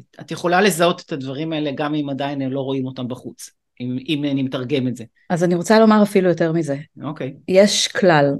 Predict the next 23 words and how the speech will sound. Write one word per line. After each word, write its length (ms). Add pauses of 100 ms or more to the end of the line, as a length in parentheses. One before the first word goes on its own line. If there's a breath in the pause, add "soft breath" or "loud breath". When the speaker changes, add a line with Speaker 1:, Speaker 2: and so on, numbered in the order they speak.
Speaker 2:
והכלל 400
הזה 160
אומר 280
שכל 380
חוש 560
תופס 400
מוחשו. 460 (1120 soft breath)
זאת 160
אומרת 440
שאני 340
לא 80
יכולה 480
לתפוס 600
תמונה 480 (100)
באמצעות 380
חוש 240
השמיעה, 360 (180)
כן? 200 (360)
לא 60
יכולה. 280 (680 soft breath)
ואני 260
לא 80
יכולה 360